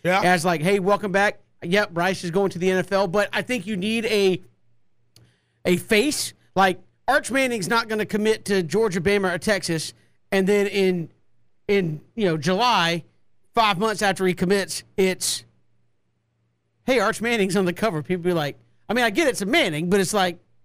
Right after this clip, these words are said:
Speaker 2: you want somebody that's established
Speaker 1: Yes.
Speaker 2: in college football. Uh, and I think, to me, that's, uh,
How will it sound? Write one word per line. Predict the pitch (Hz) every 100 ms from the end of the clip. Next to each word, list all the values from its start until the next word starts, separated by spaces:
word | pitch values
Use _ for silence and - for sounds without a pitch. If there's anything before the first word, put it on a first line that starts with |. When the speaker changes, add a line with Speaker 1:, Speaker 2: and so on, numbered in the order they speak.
| _ _ _ _ _ _ _
Speaker 2:
you | 381
want | 320 311
somebody | 285 262 240
that's | 226 208
established | 185 254 233 190 190 175 147
Speaker 1:
Yes. | 208 160 -
Speaker 2:
in | 226 220
college | 220 208 175 151
football. | - 262 - 165 139 151 - _
Uh, | 185 180 180
and | 220
I | 185
think, | 185 220 180
to |
me, | 208 208
that's, | 196 190 -
uh, | 190 180 180 175 180